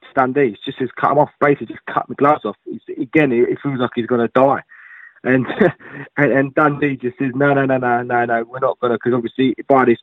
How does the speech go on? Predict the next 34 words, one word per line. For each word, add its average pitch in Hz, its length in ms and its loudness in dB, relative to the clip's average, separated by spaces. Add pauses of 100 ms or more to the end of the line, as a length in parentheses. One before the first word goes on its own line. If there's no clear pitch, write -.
point 127 260 0
the 120 80 -4
tide's 120 360 0
changed, 131 320 0
and 117 140 -8 (260)
he's 165 160 4
probably 117 320 -2
thinking 113 320 -2
there's 107 140 -4
no 120 180 0
way 110 420 0 (460)
that - 160 -8
Frazier's 110 320 0
gonna 110 180 -4
come 120 220 0
out. 131 220 0 (160)
And 120 80 -2
then 123 240 0
obviously 127 360 -2
Eddie 127 220 2 (100)
Futch, - 380 -2 (340)
Eddie 139 200 2
Futch, - 300 -2 (100)
sorry, 139 280 2
in 143 140 0
the 135 80 -2
corner. 139 480 0 (640)
Um, 135 380 2
and 135 240 -4
I 135 200 0
think, - 200 -8
you 123 180 -4
know, 95 160 -8
this, 120 120 -2